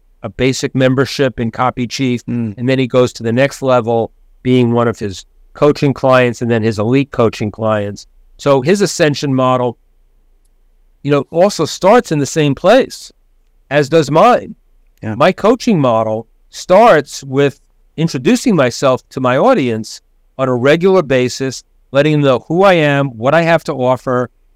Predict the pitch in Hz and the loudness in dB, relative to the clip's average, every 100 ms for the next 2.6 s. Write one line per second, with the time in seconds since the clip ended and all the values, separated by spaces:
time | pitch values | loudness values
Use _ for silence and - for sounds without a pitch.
0 | _ - 160 165 - _ - 302 330 - | _ 0 0 -2 -8 _ -2 0 0 -2
1 | - 151 143 220 147 139 147 127 131 123 | 0 2 4 2 0 -2 0 0 0 -2
2 | 120 160 175 - 107 | -4 -2 -2 -2 -10